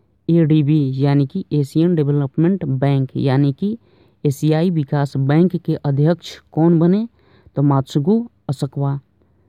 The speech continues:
सदस्य देश इसके हैं सिक्सटी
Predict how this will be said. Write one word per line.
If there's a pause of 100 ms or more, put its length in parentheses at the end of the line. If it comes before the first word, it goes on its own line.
(340)
सदस्य
देश
इसके
हैं (800)
सिक्सटी